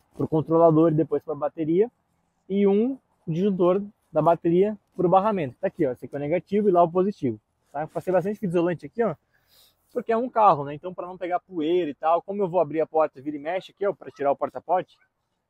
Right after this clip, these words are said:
cara, dá um vento, traz da areia, vai acabar indo no barramento. Então, eu passei fita isolante pra não ter esse problema, beleza? É, coloquei também fusível pros equipamentos, caso, né, precise.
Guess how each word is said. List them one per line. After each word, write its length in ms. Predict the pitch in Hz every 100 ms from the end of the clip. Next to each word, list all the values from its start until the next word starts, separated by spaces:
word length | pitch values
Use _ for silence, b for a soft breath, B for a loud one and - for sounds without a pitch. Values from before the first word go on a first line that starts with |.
| -
cara, 160 | 202
dá 140 | 151 175
um 300 | 233 240 180
vento, 480 | 165 214 254 -
traz 260 | - 170 185
da 80 | 180
areia, 560 | 151 170 254 190 120 _ _ _ _
vai 80 | 147
acabar 280 | 160 170 170
indo 120 | 180
no 60 | 175
barramento. 380 | 180 220 208 139
Então, 100 | 147
eu 40 |
passei 240 | 156 160
fita 140 | 160 160
isolante 460 | 185 165 175 208
pra 120 | - 185
não 160 | 175
ter 140 | 185 175
esse 180 | 165
problema, 440 | - 214 185 135 117 _
beleza? 420 | 135 139 190 196 160 _ - - _ _ _ _ _ _
É, 380 | 143 143 143 143
coloquei 280 | 214 208 214
também 280 | 208 180 180
fusível 680 | - 151 120 185 208 247 247 _ _ _ _ _ _ _ _ _ _
pros 140 | 135 147
equipamentos, 600 | - - 139 160 185 -
caso, 400 | 147 143 131 123 _ _ -
né, 240 | 147 143 -
precise. 640 | 143 - 151 170 170 208